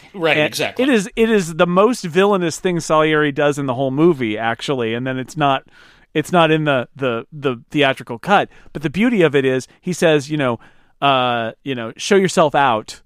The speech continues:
Speaker 2: or, or I'll have my," you know, uh, and then he's like, "Show her out." And then so
Speaker 1: To the
Speaker 2: when
Speaker 1: servant, yeah.
Speaker 2: so when, when she comes back and finds them, and she tells him to show himself out, and it's like this,
Speaker 1: Mm-hmm.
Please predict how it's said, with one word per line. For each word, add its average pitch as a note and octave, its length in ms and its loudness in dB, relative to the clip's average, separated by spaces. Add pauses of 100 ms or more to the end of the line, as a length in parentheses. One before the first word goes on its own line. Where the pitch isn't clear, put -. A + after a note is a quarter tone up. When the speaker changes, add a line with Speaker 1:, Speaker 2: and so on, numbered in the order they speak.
(400)
Speaker 2:
or, C#3+ 160 0
or E3 240 4
I'll D3+ 80 6
have D3 200 2
my," D3 140 2
you C#3+ 240 -4
know, C3+ 60 -10
uh, C#3 120 -6
and D3 320 -8
then C#3+ 80 -2
he's C3 180 -4
like, C3 220 -4
"Show F#3 220 0
her D3+ 120 2
out." A2 260 0 (440)
And E3 140 0
then D#3+ 200 2
so F#3+ 160 -2
Speaker 1:
To D#3+ 60 2
the E3+ 40 2
Speaker 2:
when F3 100 2
Speaker 1:
servant, B2 400 -4
yeah. A#2+ 280 -6
Speaker 2:
so A3+ 160 4
when, F#3+ 300 2
when F#3 160 2
she B3 220 -2
comes G3+ 480 0
back F#3 540 2
and D3 140 -6
finds G3 360 0
them, A#2 360 -2 (320)
and D#3+ 140 0
she F3+ 160 -4
tells E3+ 300 2
him E3 120 0
to C3+ 80 -10
show D#3+ 220 0
himself C3+ 400 0
out, F3 380 -2 (260)
and E3+ 180 0
it's E3 160 -4
like D#3+ 220 2
this, C3 220 -6
Speaker 1:
Mm-hmm. A2 80 -18